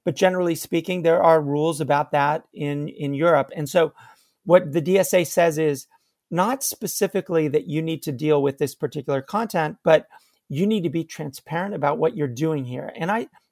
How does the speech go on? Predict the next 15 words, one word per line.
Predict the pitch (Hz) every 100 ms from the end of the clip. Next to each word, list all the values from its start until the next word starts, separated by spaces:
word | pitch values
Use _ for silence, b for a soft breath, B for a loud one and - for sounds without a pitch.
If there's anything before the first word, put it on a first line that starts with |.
| _ -
I |
think | 160 247 233
that | 185 156 _ b b b b -
in | 185 180
combination, | - 220 202 180 190 - 151 143 143
you | 160
know, | 156
the | 147
risk | 143 190 -
assessment | 202 - 185 - 185 165 - _ b b b b _ 156
and, | 151 151 147 143 - _ -
uh, | 151 143 -
and | 151
the | 143
transparency | - 151 135 - 190 220 - 175 139 135